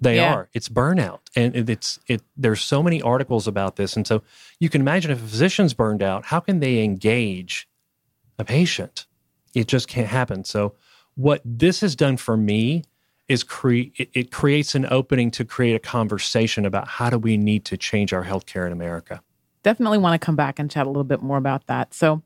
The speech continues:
Speaker 2: just to go back to Carrie for a moment, in your mind, Doctor Paul, what does a great sales funnel look like? Because it sounds to me like both you and Carrie are very savvy,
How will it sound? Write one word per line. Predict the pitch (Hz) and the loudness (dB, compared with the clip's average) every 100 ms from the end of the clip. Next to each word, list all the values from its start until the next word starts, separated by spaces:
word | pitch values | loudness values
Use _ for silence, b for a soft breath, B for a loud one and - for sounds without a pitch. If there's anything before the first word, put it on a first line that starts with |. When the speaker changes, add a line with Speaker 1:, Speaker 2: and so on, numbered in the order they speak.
| _ | _
Speaker 2:
just | - 208 - | -4 0 2
to | 214 170 - _ _ _ _ _ - 160 | 2 0 -8 _ _ _ _ _ -12 0
go | 160 | 2
back | 160 143 | 2 0
to | 151 | -6
Carrie | - 156 160 | -6 0 0
for | 151 147 | 0 -2
a | 139 | 0
moment, | 139 135 135 131 - _ _ _ _ | 0 0 0 -2 -6 _ _ _ _
in | 202 | 4
your | 220 269 370 | 6 6 4
mind, | 190 143 123 120 - - _ _ _ _ - | 4 2 -2 -4 -8 -14 _ _ _ _ 0
Doctor | 147 - 151 | 0 0 -4
Paul, | - 139 135 135 - _ _ _ _ _ _ _ | 0 2 2 0 -6 _ _ _ _ _ _ _
what | - 180 330 - | 4 4 4 2
does | 226 | 2
a | 170 | 2
great | 147 156 - | 0 -2 -2
sales | - 156 139 | 0 2 2
funnel | - 135 131 | -2 -2 0
look | 135 - | -2 -4
like? | 95 - - - | -4 -4 -6 -4
Because | 170 - 156 143 - _ _ _ _ - | -2 2 2 2 -8 _ _ _ _ 0
it | 170 | 0
sounds | - 220 226 - | 2 2 2 2
to | 214 | 0
me | 180 | 2
like | 165 147 - | 2 0 0
both | 156 160 - | 0 0 0
you | 160 180 170 | 2 4 4
and | 156 | 2
Carrie | - 160 151 | 2 2 4
are | 139 | 2
very | 123 151 151 151 | 0 0 2 0
savvy, | - 135 135 - - | -2 -2 -2 -6 -10